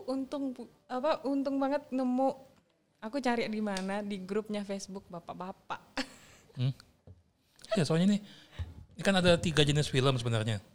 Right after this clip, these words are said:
Speaker 1: Hmm.
Speaker 2: Ini yang
Speaker 1: Seratus sepuluh,
Speaker 2: seratus sepuluh,
Speaker 1: ada yang seratus dua puluh,
Speaker 2: seratus dua puluh buat medium
Speaker 1: sama,
Speaker 2: format.
Speaker 1: heeh, sama
Speaker 2: Dan yang paling
Speaker 1: seratus tiga puluh lima.
Speaker 2: standar yang tiga lima mili,
Speaker 1: Iya.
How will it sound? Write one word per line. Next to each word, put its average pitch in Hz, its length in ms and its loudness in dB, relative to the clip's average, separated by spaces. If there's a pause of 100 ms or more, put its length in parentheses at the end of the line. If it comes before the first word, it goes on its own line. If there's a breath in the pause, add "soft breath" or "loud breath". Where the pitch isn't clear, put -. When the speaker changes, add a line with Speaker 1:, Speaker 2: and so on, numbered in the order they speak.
Speaker 1:
Hmm. 208 360 -10 (420 loud breath)
Speaker 2:
Ini 135 140 -2
yang 120 160 4 (720)
Speaker 1:
Seratus 208 260 -4
sepuluh, - 60 -6
Speaker 2:
seratus - 240 2
sepuluh, 131 340 4 (140)
Speaker 1:
ada 196 180 -8
yang 190 140 -10
seratus 196 320 -12
dua 190 140 -6
puluh, 180 180 -12
Speaker 2:
seratus 170 180 2
dua 127 160 2
puluh 131 180 -2
buat 135 200 0
medium 123 240 4
Speaker 1:
sama, 117 80 2
Speaker 2:
format. 117 360 4 (120)
Speaker 1:
heeh, 170 380 -12 (100)
sama - 160 -14
Speaker 2:
Dan 117 140 2
yang 120 200 4
paling 123 300 4
Speaker 1:
seratus 113 80 2
tiga - 160 2
puluh 117 80 4
lima. 117 80 4
Speaker 2:
standar 135 100 8
yang 143 140 4
tiga 120 180 0
lima 117 240 4
mili, 113 320 2
Speaker 1:
Iya. 101 60 -8